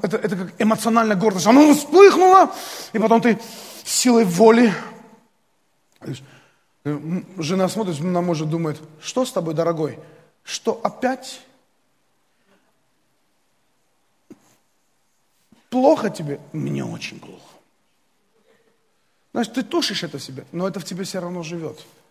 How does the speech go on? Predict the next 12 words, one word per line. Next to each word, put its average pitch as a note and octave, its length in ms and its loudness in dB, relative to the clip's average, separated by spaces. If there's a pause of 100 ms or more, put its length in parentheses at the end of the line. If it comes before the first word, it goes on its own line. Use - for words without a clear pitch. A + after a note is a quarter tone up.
(160)
Тебе D3+ 180 -10
нужно D3+ 260 -8
откровение D3 600 -10
о C3+ 40 -14
смирении. C3 460 -14 (1400)
Откровение G#3+ 600 -2
о A3 80 -4
семье. A#3 520 -4 (3000)
Это E3+ 200 0
очень A3+ 300 2
важная C3 340 -8
вещь. A#2+ 200 -18